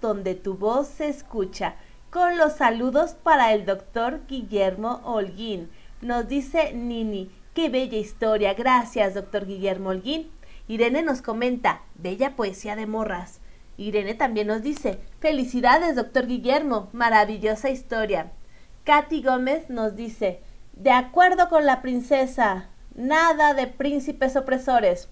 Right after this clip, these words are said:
Completamente de acuerdo, ni que estuvieran tan guapos. También tenemos a Doris Ospina, nuestra querida Doris, que nos manda saludos desde Colombia y nos dice: "Yo me iría a Venecia con esa rana parlanchina".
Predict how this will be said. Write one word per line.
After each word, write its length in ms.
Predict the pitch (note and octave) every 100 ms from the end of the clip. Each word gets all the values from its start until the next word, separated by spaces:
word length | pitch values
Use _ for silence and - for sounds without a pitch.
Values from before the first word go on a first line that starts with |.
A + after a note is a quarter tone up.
| - -
Completamente 760 | - F3 D#3+ F#3 B3 C#4 B3+ C4+
de 80 |
acuerdo, 440 | B3+ B3 G#3 F3 - - -
ni 340 | D#4 E4 E4 -
que 80 | A3+
estuvieran 800 | G#3+ - A3 G#3+ G#3 A#3 E4
tan 280 | - B3 G#3+
guapos. 540 | G3 F#3+ - E3+ - - - - - -
También 320 | E4+ F4+ G4
tenemos 480 | G4+ F4+ C#4 C4 D#4+ -
a 120 | G3+
Doris 460 | F#3 C4+ E4+ F#4 E4+
Ospina, 960 | B3 A3+ - D4+ D#4 C#4+ B3 G#3+ G#3 G3+
nuestra 320 | G#3 G#3+ A3+
querida 380 | A3+ A3+ B3+ C4
Doris, 420 | B3 A#3 G#3 G3+ - - -
que 140 | B3
nos 220 | A#3 G#3+ G3+
manda 260 | G#3+ B3
saludos 500 | D4 A3+ G#3+ G#3+ B3+
desde 440 | C#4 C#4 B3+ D#4 D#4+
Colombia 680 | D#4+ B3+ A3 G#3+ F#3+ E3 - - -
y 100 | G3
nos 240 | G3+ G#3 F#3
dice: 460 | A3+ - G3 - - -
"Yo 160 | G4+ G4+
me 140 | A#3
iría 500 | G3 G#3 B3 C4 G#3+
a 60 | F#3+
Venecia 560 | F3+ G#3+ D#4+ E4+ D#4+
con 160 | A3+ G3
esa 240 | G#3+ A3
rana 380 | F#3+ F#3+ A3 A#3+
parlanchina". 720 | A3 G3+ F3+ - G3+ F#3 D#3